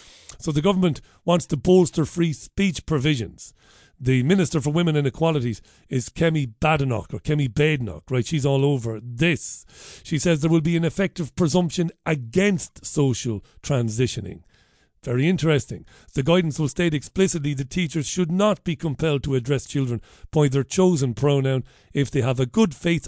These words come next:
objection there are narrow exemptions for exceptional circumstances, and it is believed next week, when the guidance is published, that schools will be told to abide by laws, including the Equality Act, and keep toilets, changing rooms and contact sports separate.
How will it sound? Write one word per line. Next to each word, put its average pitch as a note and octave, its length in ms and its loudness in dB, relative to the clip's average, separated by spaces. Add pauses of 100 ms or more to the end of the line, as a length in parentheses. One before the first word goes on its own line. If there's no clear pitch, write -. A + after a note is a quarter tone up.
objection D3+ 760 -2 (360)
there C#3 120 4
are C3 120 2
narrow D3+ 560 2
exemptions C3+ 640 -4 (300)
for - 280 0
exceptional C3 640 -4
circumstances, B2+ 840 -2
and C3 120 -2
it C3+ 120 0
is B2 100 -4
believed D3+ 440 0
next D3 240 -2
week, C3+ 220 -2
when B2+ 120 -2
the A2+ 60 -4
guidance E3 360 2
is G2 80 -12
published, C3+ 440 -2 (420)
that B2 140 -2
schools F#3+ 380 4
will D3+ 60 0
be C3+ 100 -2
told D3+ 260 2
to C3+ 120 0
abide E3 340 2
by C3+ 160 2
laws, D#3 460 2 (260)
including D3 440 0
the C3+ 160 2
Equality D3 520 0
Act, C3 240 -2 (240)
and B2+ 160 -4
keep D#3+ 240 -2
toilets, F3+ 460 2
changing D#3 380 0
rooms C#3+ 220 0
and A#2+ 120 -4
contact D3 420 0
sports - 380 0
separate. E3 1000 0